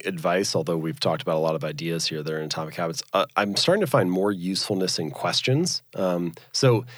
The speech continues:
advice is very context dependent in the sense that it only applies in that situation. But, uh, questions are much more useful in a very broad range of contexts. So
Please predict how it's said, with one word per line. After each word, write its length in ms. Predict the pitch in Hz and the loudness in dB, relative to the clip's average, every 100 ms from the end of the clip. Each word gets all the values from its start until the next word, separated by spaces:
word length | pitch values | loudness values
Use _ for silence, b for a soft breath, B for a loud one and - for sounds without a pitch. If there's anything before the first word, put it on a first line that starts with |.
| B B | B B
advice 680 | 120 101 95 120 190 - - | 0 2 4 4 4 0 -4
is 220 | 98 87 | -4 0
very 280 | 104 104 90 | 2 2 0
context 800 | - 90 90 90 101 120 - | 0 0 0 -2 -2 -2 -2
dependent 520 | 120 117 113 113 131 143 - | -2 0 2 4 2 2 -2
in 120 | 113 | 0
the 60 | 95 | 0
sense 340 | - 98 90 | 0 0 0
that 140 | - 87 | -2 -2
it 120 | 95 | 0
only 300 | 92 98 95 | 2 2 2
applies 460 | 92 - 87 87 87 | 0 0 0 2 0
in 40 | 85 | -2
that 140 | 78 | -2
situation. 720 | - 90 85 82 - 135 170 - B B B | -2 -2 -2 2 4 4 0 -4 B B B
But, 340 | 90 110 98 - - | 0 2 2 0 -2
uh, 240 | 95 90 85 | 2 2 0
questions 680 | - 143 151 - 113 90 - | 2 2 4 2 2 0 -2
are 520 | - 90 85 85 80 - - | -2 0 2 2 -2 -4 -2
much 320 | 101 107 - | 2 2 2
more 140 | 123 | 2
useful 400 | 98 101 - 101 | 2 -2 0 0
in 60 | 85 | 0
a 20 | |
very 220 | 80 92 | 0 0
broad 360 | 80 82 80 87 | 0 0 0 2
range 220 | 104 113 | 0 2
of 80 | 120 | 0
contexts. 640 | 120 131 131 156 - - | 2 2 2 0 -2 -6
So 300 | - 117 98 | 0 4 4